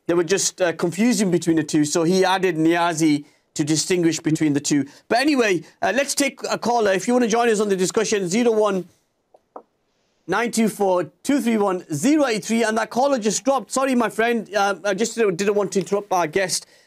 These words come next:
Um, so let me ask you then, Amjad Malik. Uh, in the elections in two thousand and sixteen in Azad Jammu Kashmir, you stored, uh, an historic thirty-three seats. Yet this year you went down to six.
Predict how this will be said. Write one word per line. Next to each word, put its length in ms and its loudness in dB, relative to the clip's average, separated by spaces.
Um, 300 -2
so 160 0
let 140 4
me 120 4
ask 280 -2
you 100 2
then, 360 0
Amjad 320 2
Malik. 440 0
Uh, 240 0
in 120 2
the 120 4
elections 440 0
in 100 0
two 180 2
thousand 340 0
and 80 2
sixteen 440 0
in 80 2
Azad 340 2
Jammu 280 0
Kashmir, 500 2
you 160 2
stored, 520 0
uh, 240 0
an 120 2
historic 520 0
thirty-three 680 0
seats. 520 -2
Yet 240 0
this 240 0
year 100 4
you 180 4
went 240 -2
down 260 0
to 100 -8
six. 760 -4